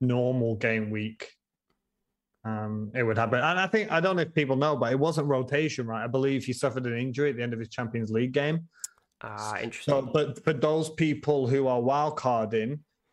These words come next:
Speaker 1: um, and looking at Ramsdale for four point five million, I completely understand. But I did see a quote somewhere, uh, where Arteta came out and said something about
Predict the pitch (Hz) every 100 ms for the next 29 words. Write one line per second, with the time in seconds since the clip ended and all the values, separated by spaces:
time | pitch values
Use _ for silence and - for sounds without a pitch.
0 | - 123 120 120 120 117 - 123 135 135
1 | 120 123 147 156 - 110 113 117 143 131
2 | 127 113 117 117 139 113 117 - _ 123
3 | - 127 147 147 127 117 - 156 127 110
4 | 120 117 123 127 147 - 151 135 - 135
5 | 113 - 147 139 117 104 113 127 - -
6 | - 120 117 117 120 - 127 123 120 147
7 | 135 131 131 127 123 110 123 - 135 123
8 | 131 113 135 131 120 117